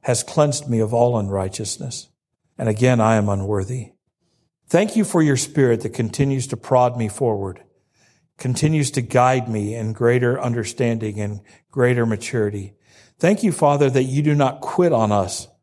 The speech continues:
like we might quit on ourselves or one another. Thank you for a s-, salvation that is eternal. And I pray, Lord, that we would learn more of love just in that understanding.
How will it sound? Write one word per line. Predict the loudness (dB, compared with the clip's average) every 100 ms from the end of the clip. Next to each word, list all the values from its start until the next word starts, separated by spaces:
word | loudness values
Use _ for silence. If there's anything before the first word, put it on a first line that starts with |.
| _ _ 0
like | 0 2
we | 0
might | 2 0 0
quit | -2 2
on | 2 2
ourselves | 0 0 2 2 0 -4
or |
one | -4 -2 -4
another. | -2 -4 -6 -12 -16 _ _ _ _ _ _ _
Thank | -2 0 0
you | -2
for | 2
a | 2
s-, | 2 -6 -4
salvation | 2 2 4 2 2 -2 -2
that | 0 2
is | 2 0 -6 -14 -8
eternal. | -4 -4 -2 -2 -2 -8 -14 _ _ _ _ _ _ _ -4
And | 0
I |
pray, | 0 4 2
Lord, | 4 2 2
that | 0 -2 -2
we | 2
would | 2 0
learn | 0 0 2
more | 2 2
of | 2 0
love | 0 0 0
just | -4 -4 -2
in | -4 0
that | -2 -2 -6 -6
understanding. | -4 -4 -6 -10 -10 -12 -16 -20